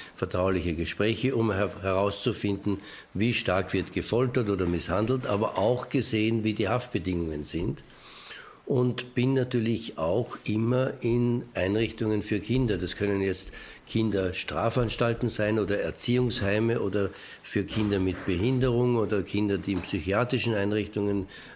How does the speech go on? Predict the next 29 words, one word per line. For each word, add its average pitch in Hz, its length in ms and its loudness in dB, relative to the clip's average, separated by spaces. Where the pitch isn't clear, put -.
äh, 98 320 2
sitzen. 117 560 -2
Und 117 360 0
hab 113 380 -2
dort, 113 380 0
für 127 160 0
mich 135 340 0
war 107 140 2
das 117 340 -2
die 127 340 0
emotional 107 500 0
schwierigste 113 540 0
Situation. 80 720 -6
Man - 120 0
sieht 131 240 0
viel 131 280 0
Leid, 113 460 2
man 107 80 2
sieht 101 240 -2
viel 101 400 0
Fürchterliches, 101 840 0
aber, 104 280 2
äh, 101 320 2
wenn 95 240 2
Kinder 135 400 2
geschlagen 92 580 2
werden, 87 320 2
wenn 87 160 0
Kinder 120 500 2